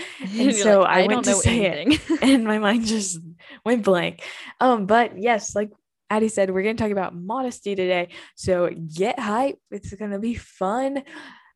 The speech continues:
Speaker 2: These episodes we were just talking about have been kind of difficult for us to record. Uh, so we just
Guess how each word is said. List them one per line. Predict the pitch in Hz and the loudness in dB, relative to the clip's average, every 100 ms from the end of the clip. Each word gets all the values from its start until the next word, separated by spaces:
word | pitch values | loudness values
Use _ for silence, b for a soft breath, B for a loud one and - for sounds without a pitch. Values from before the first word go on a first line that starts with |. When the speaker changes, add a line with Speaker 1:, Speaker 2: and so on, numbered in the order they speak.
| - | -12
Speaker 2:
These | 185 208 233 220 | -8 -4 -4 -2
episodes | 208 196 196 190 | -4 -2 -2 0
we | 185 | 0
were | |
just | 196 202 | -4 -4
talking | 196 175 165 | -6 -4 -6
about | 160 160 | -4 -6
have | - 190 | -4 -4
been | 190 170 | -4 -4
kind | 208 320 | -4 -4
of | 220 | -2
difficult | 190 196 185 175 - | -2 -4 -4 -6 -4
for | 165 | -6
us | 165 - | -6 -6
to | 165 | -10
record. | 175 - 170 95 - 254 B - - | -10 -6 -6 -4 -8 -16 B -18 -6
Uh, | 165 151 - | -4 -4 -8
so | - - 170 170 165 165 - - _ _ _ _ _ | -6 0 0 0 -2 -6 -10 -16 _ _ _ _ _
we | 185 190 | -6 -4
just | 175 196 - - - | -2 -4 -6 -10 -14